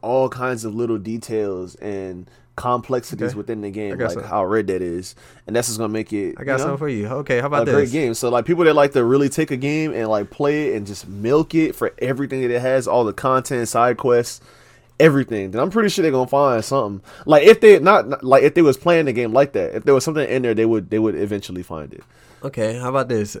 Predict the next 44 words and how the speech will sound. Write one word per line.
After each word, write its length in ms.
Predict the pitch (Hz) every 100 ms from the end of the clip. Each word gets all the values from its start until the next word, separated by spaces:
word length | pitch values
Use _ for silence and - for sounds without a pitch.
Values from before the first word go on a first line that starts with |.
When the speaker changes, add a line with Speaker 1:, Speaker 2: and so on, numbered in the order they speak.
| -
Speaker 2:
I 80 | 156
don't 120 | 180
know 100 | 151
which 140 | 175
Far 220 | - 175 170
Cry 220 | 170 165
it 100 | 160
is, 420 | 143 113 104 - _
s-, 140 | - -
Far 240 | 127 131
Cry 220 | 135 123
game 220 | 120 117 120
it 80 |
is, 280 | 110 95 98
but 180 | 110 95
one 180 | 110 143
of 100 | 160
those 240 | 170 165
games 420 | 147 156 117 101
is 140 | 98 101
literally 320 | 117 127 127
like 460 | 120 113 104 104 107
Neo 280 | 120 131 131
America, 580 | 123 123 107 101 98 - - _
and 540 | 117 113 110 107 104 101 _ _ -
you, 160 | 117
you, 340 | 117 110 120 - -
you're, 360 | 120 117 117
um, 840 | 117 117 113 110 107 104 104 101 98 _ _ _ _ _ _ _
you 160 | 117 117
meet, 240 | 123 127
like, 200 | 117 113
a 40 | 107
white 220 | 110 123
N 140 | 123 120
P 140 | 127
C 340 | - 120 113
and 80 | 107
he 80 | 113
talk 220 | 117 107
about, 360 | 107 107 104 -
like, 380 | 107 101 98 - -
Obama 480 | 113 104 113 117 110
lovers 640 | 113 107 107 107 104 104